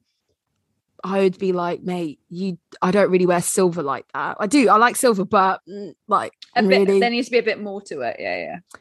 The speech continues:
Speaker 1: Yeah. Um, what I was gonna say is that also, uh, the idea of lab-grown diamonds has come a long way.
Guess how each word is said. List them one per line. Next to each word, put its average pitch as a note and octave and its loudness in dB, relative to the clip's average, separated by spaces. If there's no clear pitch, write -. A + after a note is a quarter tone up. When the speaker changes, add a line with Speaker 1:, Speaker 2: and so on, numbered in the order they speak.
Speaker 1:
Yeah. E3+ -6
Um, G3 4
what A3+ 4
I - 6
was B3+ 4
gonna A#3+ 2
say G3 -2
is F#3 -4
that F#3 -2
also, F#3 0
uh, - -14
the F#3+ -8
idea G3+ 2
of F#3 -2
lab-grown G3 -2
diamonds G#3 0
has G3 -10
come F#3 -4
a F3+ 0
long F3+ 0
way. F#3+ -2